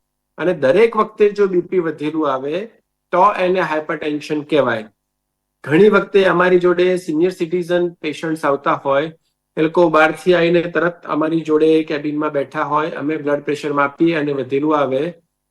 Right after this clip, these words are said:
તો એકલ દુકલ વખત વધેલું આવે બ્લડ પ્રેશર, એને આપણે હાઇપરટેન્શન નથી કહેતા. ઘણીવાર વ્હાઇટ કોટ હાઇપરટેન્શન હોય. વ્હાઇટ કોટ હાઇપરટેન્શન એટલે શું? દર્દી એના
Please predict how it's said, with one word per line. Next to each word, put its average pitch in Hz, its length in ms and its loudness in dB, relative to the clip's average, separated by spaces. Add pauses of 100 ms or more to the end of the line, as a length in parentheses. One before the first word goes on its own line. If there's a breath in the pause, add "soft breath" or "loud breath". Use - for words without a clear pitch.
(280)
તો 214 340 2
એકલ 214 300 2
દુકલ 202 280 4
વખત 185 360 -2
વધેલું 160 480 2
આવે 160 180 2
બ્લડ 160 260 -2
પ્રેશર, 175 380 -4 (120)
એને 170 240 -2
આપણે 165 260 -4
હાઇપરટેન્શન 151 680 -4
નથી 147 260 0
કહેતા. 117 420 -6 (600)
ઘણીવાર 190 840 4 (240)
વ્હાઇટ 170 300 2 (100)
કોટ 180 280 2
હાઇપરટેન્શન 156 640 -4
હોય. 127 260 -4
વ્હાઇટ 151 440 -2
કોટ 170 200 0
હાઇપરટેન્શન 165 600 -4
એટલે 170 180 -4
શું? 165 280 -2 (440)
દર્દી 156 320 2
એના 175 360 2